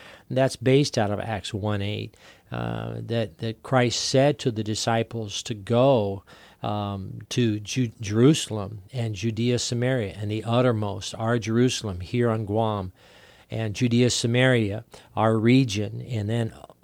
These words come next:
globally. And really, when you think about it from the technical words of Jesus,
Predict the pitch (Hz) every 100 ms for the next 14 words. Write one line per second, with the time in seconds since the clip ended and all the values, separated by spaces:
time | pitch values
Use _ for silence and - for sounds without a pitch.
0 | _ 117 113 127 120 98 101 107 113 110
1 | 107 101 107 160 139 110 110 104 139 120
2 | 117 113 107 - 110 101 - 107 107 -
3 | - 160 143 113 110 110 127 131 101 90
4 | 98 135 165 107 104 -